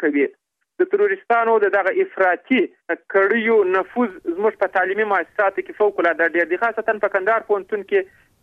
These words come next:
چې هلته دوه کاله ما تحصیل کړی دی. هلته ما په هډو پوسټ باندې دا درک کړی ده. د په نورو پوهنتونونو کې، په کابل کې، په، په، په ننګرهار کې له بده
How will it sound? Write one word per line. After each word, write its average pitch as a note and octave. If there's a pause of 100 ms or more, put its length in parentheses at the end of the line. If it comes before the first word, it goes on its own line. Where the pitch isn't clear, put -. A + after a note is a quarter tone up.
(240)
چې -
هلته G3+
دوه G3+
کاله F#3+
ما F#3+
تحصیل F#3
کړی F#3
دی. F3 (320)
هلته A#3
ما A#3
په A#3
هډو A3+
پوسټ G#3+
باندې F3+ (100)
دا F#3 (220)
درک E3
کړی G3+
ده. D#3+
د D3+
په G3
نورو B3
پوهنتونونو F#3
کې، E3+
په F3
کابل F3+
کې، E3+
په، F3
په، E3
په F3
ننګرهار G3
کې G#3 (380)
له A3
بده C4